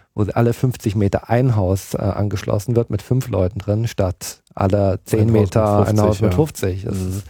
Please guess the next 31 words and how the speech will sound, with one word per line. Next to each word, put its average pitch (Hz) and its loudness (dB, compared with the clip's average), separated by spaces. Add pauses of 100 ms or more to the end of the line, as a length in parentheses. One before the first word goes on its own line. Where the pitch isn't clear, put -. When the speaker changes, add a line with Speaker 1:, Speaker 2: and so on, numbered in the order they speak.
(240)
Speaker 1:
die 107 -4
Stadt - 0
kann 110 -2
das 107 -6
gar 117 0
nicht 98 -2
bezahlen 92 -2
und 98 -2
bekommt 110 0
auch 101 0
durch 95 -4
die, 98 -2
äh, 92 -2
Grundsteuer 104 0
das 95 -8
nie 113 0
wieder 107 2
rein. 110 0 (600)
Speaker 2:
Mhm. 98 -2 (220)
Speaker 1:
Ähm, 120 2 (140)
Speaker 2:
Mhm. 90 -6 (160)
Speaker 1:
und 120 0
deswegen 120 2
brauchst 135 0
du 127 0
die 110 -6
Dichte. 156 0
Auf 92 -4
der - -10
anderen 113 2
Seite, 101 0